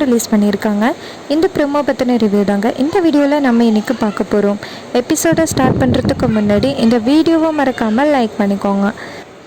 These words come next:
நம்ம ரியா வந்துட்டு எப்படியோ அந்த பரிகாரத்தை எல்லாம் செஞ்சுட்டு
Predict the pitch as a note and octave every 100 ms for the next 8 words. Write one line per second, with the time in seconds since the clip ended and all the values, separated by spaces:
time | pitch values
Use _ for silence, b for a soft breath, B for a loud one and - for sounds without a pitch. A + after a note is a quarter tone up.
0 | - C#4+ C4+ D4 F4+ C#4+ E4 F4+ D#4 B3+
1 | B3+ D4 B3+ A3 C#4 A#3+ G#3+ B3 D4+ C4
2 | A#3 A3 G#3 - A#3+ C4+ D4+ D4 A#3+ A3
3 | B3 A#3+ A3 A3 A3 A#3